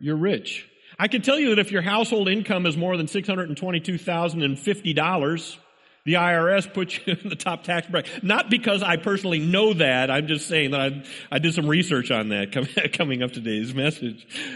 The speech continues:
We do not make six hundred and twenty-two thousand and fifty dollars. But if you do, the I R S is gonna put you in the top tax bracket because they think you're rich.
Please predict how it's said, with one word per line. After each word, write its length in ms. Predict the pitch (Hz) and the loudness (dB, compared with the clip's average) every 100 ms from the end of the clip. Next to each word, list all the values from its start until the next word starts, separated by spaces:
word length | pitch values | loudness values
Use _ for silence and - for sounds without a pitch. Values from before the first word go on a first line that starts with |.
| 190 | -4
We 100 | 123 | -2
do 120 | 123 | 0
not 200 | 117 135 | 0 0
make 160 | 107 104 | 0 0
six 180 | - - | -4 -2
hundred 220 | 110 98 | -2 -4
and 100 | 101 | -4
twenty-two 400 | 113 104 101 101 | -2 -2 -2 -2
thousand 400 | 110 101 101 98 | 0 -2 -2 -4
and 120 | 92 | -4
fifty 240 | 104 - | -4 -2
dollars. 420 | 95 92 95 117 - - - | -2 0 -2 -6 -10 -18 -2
But 140 | 196 | 0
if 80 | 285 | 2
you 140 | 277 240 | 2 2
do, 580 | 151 311 277 202 269 - - - - | 4 4 4 2 0 -6 -20 -20 -2
the 120 | 185 | 2
I 120 | 220 | 4
R 120 | 214 | 4
S 180 | 233 285 | 2 2
is 80 | 208 | 0
gonna 180 | 202 180 | 0 0
put 220 | 196 185 | -2 -2
you 60 | 185 | 0
in 80 | |
the 60 | 160 | -2
top 320 | - 185 180 | 0 -2 0
tax 300 | - 208 - | 0 0 -2
bracket 360 | - 143 160 220 | 0 0 0 -2
because 300 | 170 202 156 | 0 0 2
they 180 | 180 269 | 2 2
think 240 | 214 151 | 0 -4
you're 120 | 123 | -2
rich. 460 | 117 107 - - - | 0 -2 -4 -14 -18